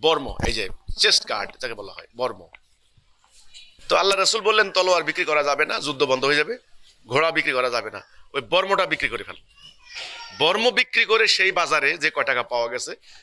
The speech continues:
চারশো সত্তর দিরহাম, ওইটা দিয়ে আল্লাহ রাসূল মেয়েকে বিয়ে দিয়েছেন। এখন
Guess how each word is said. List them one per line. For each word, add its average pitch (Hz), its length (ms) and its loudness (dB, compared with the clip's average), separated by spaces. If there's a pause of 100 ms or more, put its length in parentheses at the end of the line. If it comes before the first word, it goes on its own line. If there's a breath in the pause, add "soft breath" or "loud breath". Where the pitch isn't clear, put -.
(160 loud breath)
চারশো 143 280 0
সত্তর 170 320 -6
দিরহাম, 104 340 -8 (560)
ওইটা 208 240 2
দিয়ে 190 240 2
আল্লাহ 151 200 0
রাসূল 131 240 -4
মেয়েকে 139 280 -2
বিয়ে 110 180 -12
দিয়েছেন। - 240 -14 (2250)
এখন 208 400 0